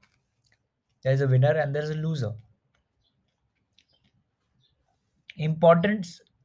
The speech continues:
importance is not who won or who lost. Importance is knowing that there is another opportunity. So if you've lost the match, that doesn't mean that was the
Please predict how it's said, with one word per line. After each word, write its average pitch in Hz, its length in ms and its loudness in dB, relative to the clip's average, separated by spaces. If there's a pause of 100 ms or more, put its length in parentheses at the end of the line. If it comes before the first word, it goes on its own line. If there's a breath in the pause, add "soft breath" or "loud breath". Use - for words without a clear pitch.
importance 151 720 -2
is 165 300 -6
not 135 460 0 (1500)
who 175 140 0
won 135 340 2
or 143 100 0
who 131 200 0
lost. 107 460 -4 (1300)
Importance 135 600 -2
is 139 200 -6
knowing 127 500 0
that 127 240 2
there 123 120 0
is 131 100 2
another 120 360 2
opportunity. 107 680 -4 (2250)
So 131 300 -6
if 135 200 -4
you've 139 240 -2
lost 120 500 0 (520)
the 139 120 0
match, 131 340 2
that 139 160 -8
doesn't 131 240 0
mean 196 120 -2
that 151 200 2
was 160 280 -2
the 170 160 0